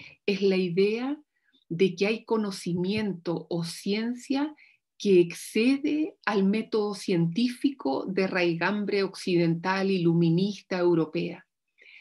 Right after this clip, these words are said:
Me parece que tenemos que abrirnos a pensar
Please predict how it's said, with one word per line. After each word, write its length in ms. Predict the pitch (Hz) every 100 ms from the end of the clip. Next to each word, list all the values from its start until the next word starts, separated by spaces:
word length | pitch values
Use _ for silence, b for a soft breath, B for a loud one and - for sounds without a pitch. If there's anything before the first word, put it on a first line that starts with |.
| b b
Me 160 | 185 170
parece 500 | 180 208 220 226 196
que 100 | 175
tenemos 340 | 175 190 214
que 80 | -
abrirnos 480 | 175 175 196 220 196
a 80 | 185
pensar 560 | 160 156 - 190 240